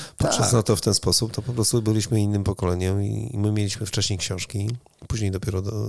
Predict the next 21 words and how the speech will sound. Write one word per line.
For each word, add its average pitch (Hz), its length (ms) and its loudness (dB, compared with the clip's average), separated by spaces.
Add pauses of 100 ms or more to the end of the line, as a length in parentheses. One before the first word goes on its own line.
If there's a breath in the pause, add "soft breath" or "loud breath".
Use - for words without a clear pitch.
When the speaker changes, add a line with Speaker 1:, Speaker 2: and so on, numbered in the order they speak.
(320)
Speaker 1:
doszły 101 800 -4 (920 loud breath)
po 98 100 0
latach 90 380 0
audiobooki 95 540 -4
czy, 98 280 -4
czy 101 240 -2
opracowania 90 580 0
nawet, 95 280 -4
y, 98 380 -4
w - 80 -14
postaci - 400 -4
filmów 98 460 -4 (680 loud breath)
czy - 120 0
seriali, 92 540 2
bo, 107 120 0 (120)
bo, 104 220 -6
bo 104 200 -6
i 95 80 -4
tak - 180 -6
przecież - 400 -6
jest. 104 340 -4